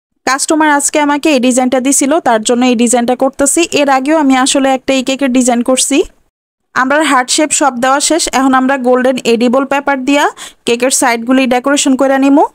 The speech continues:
আমি হাতে একটা শোন নিয়ে নিছি। এই শোন দিয়ে অল্প অল্প করে এডিবল পেপার নিয়ে আমি লাগাই দিতেছি, কারণ এই পেপারটা অনেক সফট হয়, হাতে লাইগা যায়। তার জন্যই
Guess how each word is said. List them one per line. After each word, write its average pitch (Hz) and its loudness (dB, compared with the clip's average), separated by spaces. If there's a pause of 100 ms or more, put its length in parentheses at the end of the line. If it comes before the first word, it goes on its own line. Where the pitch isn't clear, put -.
(3000)
আমি 269 0
হাতে 277 0
একটা 311 -2
শোন 294 0
নিয়ে 302 2
নিছি। 320 0 (480)
এই 254 -2
শোন 294 0
দিয়ে 294 2
অল্প 233 2
অল্প 254 -2
করে 285 0 (100)
এডিবল 240 0
পেপার 269 0
নিয়ে 277 2 (400)
আমি 214 0
লাগাই 220 0
দিতেছি, 269 0 (440)
কারণ 240 2 (120)
এই 262 0
পেপারটা 302 -2 (140)
অনেক 247 2
সফট 247 0
হয়, 277 2
হাতে 233 0
লাইগা 247 0
যায়। 240 0 (320)
তার 233 0
জন্যই 269 0